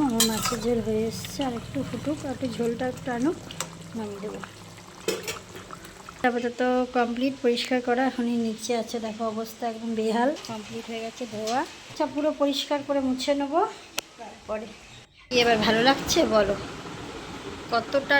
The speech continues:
নোংরাজনক ছিল, কি বলবো। মানে, কাজের প্রেশারে না সেরকমভাবে পরিষ্কার করতে পারি না। তাও কিছু কিছু জায়গায় আছে, এগুলো উঠছে না, করা হয় না তো পরিষ্কার সেইভাবে। কাজের চাপ খুব, ছেলের স্কুল, দাদাভাই ডিউটি টাইম, একা হাতে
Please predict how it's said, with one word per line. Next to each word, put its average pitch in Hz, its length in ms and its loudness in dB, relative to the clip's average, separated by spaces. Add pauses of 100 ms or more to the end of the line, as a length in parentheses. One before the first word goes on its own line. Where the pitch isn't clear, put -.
নোংরাজনক 233 600 2 (140)
ছিল, 220 220 -2 (220)
কি 226 100 -6 (180)
বলবো। 196 320 -2 (280)
মানে, 214 160 -2 (160)
কাজের 233 420 2
প্রেশারে 269 400 0 (100)
না 285 60 4 (600)
সেরকমভাবে 269 560 0 (120)
পরিষ্কার 262 380 0 (100)
করতে 240 300 -2
পারি 208 260 -2
না। 202 60 -2 (100)
তাও 240 260 2
কিছু - 220 -8
কিছু 277 220 -8
জায়গায় 269 320 -2
আছে, - 260 -6
এগুলো 233 180 -4 (100)
উঠছে - 400 -2
না, 214 60 -8 (560)
করা 262 240 4
হয় 302 160 4
না 311 140 0
তো 302 120 0
পরিষ্কার 294 340 -2 (100)
সেইভাবে। 277 400 4 (120)
কাজের 254 240 0 (100)
চাপ 277 160 4 (160)
খুব, 277 160 2 (600)
ছেলের 277 280 4 (100)
স্কুল, 285 280 -2
দাদাভাই 262 360 2
ডিউটি - 260 4 (120)
টাইম, 254 240 4 (120)
একা 254 200 -4
হাতে 247 160 -4